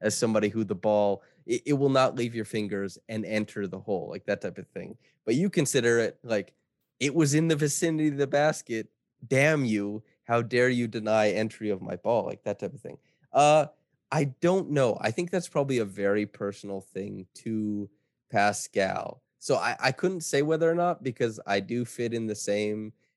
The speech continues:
as you. Although there are, there are shots that feel a lot better and they can miss, and there are shots that feel bad that can go in.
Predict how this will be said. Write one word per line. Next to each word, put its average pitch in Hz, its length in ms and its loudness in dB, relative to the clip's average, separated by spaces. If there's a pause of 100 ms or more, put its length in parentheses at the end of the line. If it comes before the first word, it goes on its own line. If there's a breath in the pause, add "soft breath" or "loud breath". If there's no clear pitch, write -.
as 101 240 -2
you. 110 340 0 (280)
Although 135 440 4
there 123 300 2
are, 120 400 2 (340)
there 120 260 0
are 117 60 -2
shots 131 360 -4
that 92 180 -4
feel 110 240 0
a 98 160 -4
lot 101 320 0
better 98 520 -4 (600)
and 107 200 2
they 110 160 2
can 98 300 -2
miss, - 520 -2 (280)
and 107 160 0
there 107 140 4
are 101 60 0
shots 107 320 0
that 87 180 -8
feel 101 240 -2
bad 92 500 0
that 92 160 -2
can 101 160 -6
go 92 260 -2
in. - 220 -6